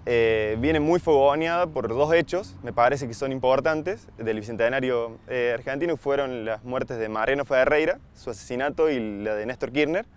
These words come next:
Eh, y en ese momento muchos jóvenes nos sentimos impactados, interpelados, y acá, eh, se respiró eso y de alguna manera nos hicimos eco,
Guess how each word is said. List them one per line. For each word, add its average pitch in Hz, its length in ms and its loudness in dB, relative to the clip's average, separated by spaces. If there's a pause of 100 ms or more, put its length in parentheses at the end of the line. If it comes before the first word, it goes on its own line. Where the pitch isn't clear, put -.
(680)
Eh, 120 420 4
y 120 40 0
en 127 80 -2
ese 139 160 -6
momento 151 760 0
muchos 151 440 -2
jóvenes 175 300 2
nos 123 120 -6
sentimos 135 420 -4
impactados, 127 640 4
interpelados, 135 800 4 (420)
y 127 280 2
acá, 151 580 4
eh, 117 220 0
se 127 120 -6
respiró 127 540 4
eso 190 420 0 (180)
y 110 580 -2
de 107 180 -2
alguna 135 300 2
manera 156 580 2
nos 123 160 -6
hicimos 151 360 -2
eco, 180 320 -2